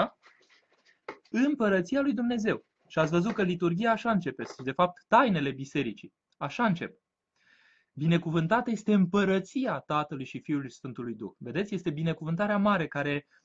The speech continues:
este specifică săvârșirii taine. Cu alte cuvinte, orice taină vă spune, în ace-, începând din acest moment, se va întâmpla ceva care ține de împărăția lui Dumnezeu. Aici și acum se va manifesta ceva din împărăția lui Dumnezeu.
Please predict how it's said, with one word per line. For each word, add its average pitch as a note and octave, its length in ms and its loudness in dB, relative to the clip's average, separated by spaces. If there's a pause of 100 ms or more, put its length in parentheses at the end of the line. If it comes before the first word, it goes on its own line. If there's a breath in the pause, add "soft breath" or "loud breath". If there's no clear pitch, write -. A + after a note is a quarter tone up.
este C#3+ 280 -4
specifică G#3 760 -2
săvârșirii F#3 640 -4
taine. F#3 420 -2 (560 soft breath)
Cu E3 60 4
alte E3 160 2
cuvinte, G3 340 -2
orice A#3 340 0
taină A#3 340 2
vă E3+ 120 0
spune, G3+ 520 -2 (120)
în E3 180 0
ace-, D3 420 -2
începând E3+ 440 -2
din A3 100 -2
acest F#3+ 280 -4
moment, D#3+ 400 -4 (600 soft breath)
se - 220 0
va F3+ 160 6
întâmpla F#3 500 2
ceva G3+ 380 2
care F#3 260 -2
ține G#3 260 0
de F3+ 360 2
împărăția F3 600 0
lui F3 100 0
Dumnezeu. D#3 360 -2
Aici G#3+ 240 0
și - 120 -8
acum G3 280 -2
se G#3+ 140 -2
va F3+ 160 0
manifesta F3 640 0
ceva F3+ 280 0
din E3+ 140 -2
împărăția D#3 440 -6
lui D3 100 -6
Dumnezeu. C3+ 380 -12